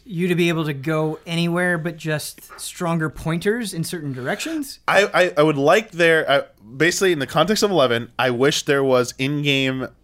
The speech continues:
Speaker 2: signals, whether it's quest flags or whatever, that says, "If you would like to focus on a main scenario, there is one in this game,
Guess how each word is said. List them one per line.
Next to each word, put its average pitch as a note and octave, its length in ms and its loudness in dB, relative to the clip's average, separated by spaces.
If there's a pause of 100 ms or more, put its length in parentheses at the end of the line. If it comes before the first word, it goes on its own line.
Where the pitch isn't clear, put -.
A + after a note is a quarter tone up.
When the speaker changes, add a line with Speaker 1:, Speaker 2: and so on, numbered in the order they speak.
(160)
Speaker 2:
signals, A2+ 920 -2
whether G2+ 160 -4
it's F#2+ 100 -6
quest - 380 0
flags D3+ 400 2
or D3+ 40 4
whatever, A#2+ 440 4 (240)
that A#2+ 80 0
says, B2 260 0
"If A#2+ 180 -2
you D3+ 200 2
would F3+ 160 4
like D#3 300 2
to D3 100 -4
focus C#3+ 440 0
on A#2+ 180 0
a G#2+ 100 -2
main A#2 400 -4
scenario, A#2 720 0
there A#2 160 2
is D3+ 180 2
one D3 200 2
in C#3 80 -4
this C#3 180 -2
game, G#2 400 0